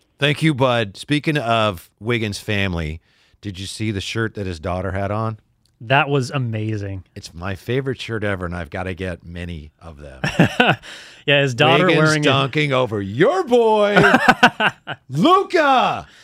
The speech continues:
Speaker 2: Doughboy Doncic. Yeah, yeah. I mean, that was, that was one of the best dunks I have ever seen. I don't, I don't, I don't
Speaker 1: Absolutely.
Speaker 2: know if
Speaker 1: I'm
Speaker 2: it's
Speaker 1: with
Speaker 2: B
Speaker 1: you.
Speaker 2: Diddy on Kirilenko, but it's in the same stratosphere as
Speaker 1: Waved
Speaker 2: that.
Speaker 1: it off initially, of course.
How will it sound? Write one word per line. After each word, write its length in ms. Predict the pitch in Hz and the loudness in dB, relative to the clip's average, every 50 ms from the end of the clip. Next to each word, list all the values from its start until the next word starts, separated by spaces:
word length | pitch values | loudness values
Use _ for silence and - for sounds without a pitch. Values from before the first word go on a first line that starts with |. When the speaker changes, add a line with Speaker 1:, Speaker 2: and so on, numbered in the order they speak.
| - - - _ _ | -20 -20 -20 _ _
Speaker 2:
Doughboy 440 | 120 139 147 202 220 196 196 220 233 | 0 2 4 4 4 4 2 2 2
Doncic. 580 | 202 160 156 135 120 107 - 110 95 - - - | 2 2 2 2 2 0 -2 -8 -8 -10 -4 0
Yeah, 240 | 143 175 180 156 147 | 2 2 2 2 0
yeah. 180 | 156 196 226 - | 0 0 0 2
I 40 | |
mean, 160 | 180 214 214 208 | 2 2 2 4
that 120 | 269 269 | 4 4
was, 260 | 254 214 151 117 - - _ _ _ _ _ _ _ _ _ _ _ _ _ _ _ - | 4 2 0 -2 -8 -10 _ _ _ _ _ _ _ _ _ _ _ _ _ _ _ -12
that 280 | 117 110 151 185 226 | 0 2 4 4 4
was 180 | 220 202 165 156 | 4 2 2 2
one 160 | 165 165 160 | 2 2 2
of 60 | 151 | 2
the 60 | 139 | 0
best 360 | 127 113 139 139 123 - - - | 2 2 2 2 2 0 -2 -2
dunks 400 | 151 143 131 120 - - - - - | 0 0 0 -2 -4 -8 -12 -4 0
I 100 | 131 135 | 2 2
have 360 | 131 123 113 107 95 95 - - | 2 2 0 -4 -6 -10 -8 -2
ever 280 | 135 131 123 127 120 | 0 0 0 0 -2
seen. 520 | 113 - - 135 127 127 131 131 131 170 190 - | -2 -4 -2 0 0 0 0 0 -2 -4 -2 2
I 100 | 139 147 | 4 4
don't, 160 | 156 - - | 4 4 2
I 60 | 135 | 2
don't, 120 | 147 147 | 2 2
I 120 | 151 151 156 | 2 4 4
don't 160 | 165 160 156 | 4 4 4
Speaker 1:
Absolutely. 0 | |
Speaker 2:
know 160 | 151 151 151 | 4 4 4
if 80 | 147 139 | 2 2
Speaker 1:
I'm 60 | 139 135 | 2 2
Speaker 2:
it's 100 | 127 131 | 2 2
Speaker 1:
with 200 | 135 131 123 131 | 0 -2 -2 -2
Speaker 2:
B 180 | 110 113 151 151 | 0 0 0 0
Speaker 1:
you. 40 | 147 | 2
Speaker 2:
Diddy 360 | 123 139 151 151 147 147 143 | 2 2 2 2 2 2 2
on 140 | 139 135 123 | 2 0 -2
Kirilenko, 760 | - - 151 143 135 120 127 135 143 139 - 156 147 143 123 110 | -2 -2 0 0 0 0 0 -2 -2 0 0 0 0 0 0 0
but 140 | 135 127 | 0 2
it's 260 | 131 143 156 151 - 170 | 2 2 0 0 -2 -2
in 100 | 160 147 | -2 -2
the 100 | 139 123 | -2 -4
same 440 | - - 147 139 139 139 135 127 | -4 -4 -2 0 0 2 0 -2
stratosphere 680 | 117 - - 131 123 123 120 120 113 - - - 117 113 | -4 -4 -2 0 0 0 0 0 -4 -6 -10 -8 -4 -2
as 40 | 131 | 0
Speaker 1:
Waved 180 | 165 185 202 208 | 0 2 0 0
Speaker 2:
that. 120 | 214 214 226 | 2 2 2
Speaker 1:
it 60 | 233 | 2
off 320 | 254 262 262 262 254 214 | 2 2 2 0 0 -2
initially, 600 | 196 180 180 170 160 - - 160 160 156 160 156 160 | -4 -4 -4 -4 -4 -6 -6 -4 -2 -2 -2 -2 -4
of 80 | 139 | -4
course. 560 | - 156 151 147 147 151 170 175 - - - | -2 -2 0 2 2 0 0 -2 -4 -12 -16